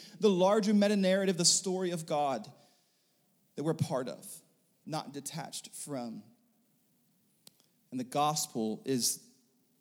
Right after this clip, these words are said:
the climactic point of that larger story.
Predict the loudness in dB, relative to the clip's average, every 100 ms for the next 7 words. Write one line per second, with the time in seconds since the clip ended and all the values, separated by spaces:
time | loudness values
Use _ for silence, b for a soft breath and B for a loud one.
0 | _ -18 -10 -4 -2 0 -2 -6 -12 -10
1 | -6 -6 -4 -6 -6 -6 -6 -8 -8 -8
2 | -10 -14 b b b b b -10 -10 -8
3 | -10 -10 -12